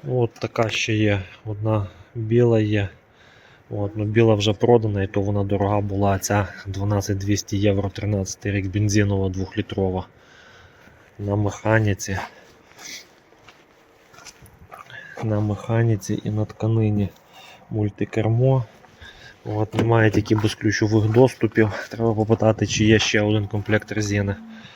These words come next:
Тринадцятий рік. От. Ну, от, ми сьогодні щось таке і шукаємо. От,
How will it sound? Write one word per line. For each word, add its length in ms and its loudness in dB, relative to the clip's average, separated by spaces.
Тринадцятий 680 -4
рік. 200 0
От. 200 -4
Ну, 180 2
от, 160 -4
ми 200 -12
сьогодні 360 -8
щось 160 -6
таке 280 -4
і 80 -6
шукаємо. 560 -12
От, 60 -20